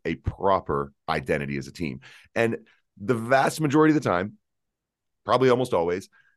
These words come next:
that identity of the team reflects the culture of the country. Like, it, it, it,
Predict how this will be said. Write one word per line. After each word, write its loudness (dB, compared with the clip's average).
that 0
identity 0
of -2
the -6
team -4
reflects 0
the -4
culture -2
of 2
the -6
country. -8
Like, -2
it, -2
it, -6
it, -14